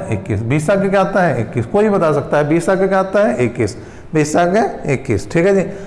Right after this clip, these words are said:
अब दोनों का योग, इन दोनों को जोड़ दो। बीस और इक्कीस कितना आया? इकतालीस। बीस और इक्कीस कितना आया?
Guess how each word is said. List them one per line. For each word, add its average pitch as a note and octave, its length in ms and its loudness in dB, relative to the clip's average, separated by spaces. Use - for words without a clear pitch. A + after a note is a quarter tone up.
अब F3 160 2
दोनों F#3+ 260 4
का D4+ 100 2
योग, G#2+ 260 2
इन E3+ 140 2
दोनों F#3 160 2
को F3 80 2
जोड़ A2 180 2
दो। F#2+ 180 -4
बीस E3+ 420 2
और F3 180 0
इक्कीस D3+ 260 0
कितना F3 260 0
आया? G#3 440 0
इकतालीस। G2+ 640 -2
बीस F3 260 2
और F3+ 280 2
इक्कीस E3+ 260 -2
कितना E3 280 0
आया? F#3 240 2